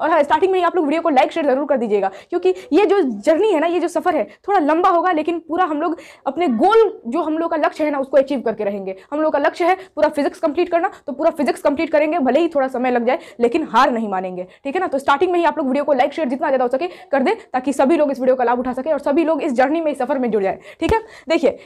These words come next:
इस चैप्टर में जो सबसे पहला पॉइंट पढ़ना है, जो, वो है प्रकाश। आखिर प्रकाश है क्या? आप लोग खुद अपने आप से पूछिए, प्रकाश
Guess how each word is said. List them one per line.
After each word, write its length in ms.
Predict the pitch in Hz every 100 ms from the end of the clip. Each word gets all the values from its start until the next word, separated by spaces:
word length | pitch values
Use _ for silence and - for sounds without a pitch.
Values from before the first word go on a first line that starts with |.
| -
इस 120 | 392
चैप्टर 240 | 359 392
में 80 | 403
जो 80 | 370
सबसे 260 | 370 330 403
पहला 280 | 330 320 370
पॉइंट 300 | 370 311 339
पढ़ना 200 | 320 311
है, 100 | 311
जो, 100 | - - 247
वो 140 | 330
है 140 | 320 311
प्रकाश। 420 | 269 233 190 - -
आखिर 180 | 320 440
प्रकाश 380 | 403 330 381 269
है 140 | 269
क्या? 180 | 214 - - _ _ _ _ -
आप 120 | 330
लोग 120 | 370
खुद 100 | 415
अपने 200 | 370 320
आप 120 | 330
से 100 | 330
पूछिए, 260 | 247 226 214
प्रकाश 340 | 285 311 359